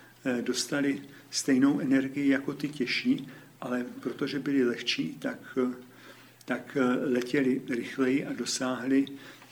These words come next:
dosáhly po průletu driftovací trubicí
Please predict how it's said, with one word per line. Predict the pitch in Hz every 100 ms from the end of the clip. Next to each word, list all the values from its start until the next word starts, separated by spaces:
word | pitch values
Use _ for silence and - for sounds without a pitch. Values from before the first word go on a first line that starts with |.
| - 113
dosáhly | 120 - 135 131 123 139 160 208 -
po | 123
průletu | - 120 123 127 - 139
driftovací | 135 - 117 - 139 127 135 - 131
trubicí | - 110 123 120 - 139 139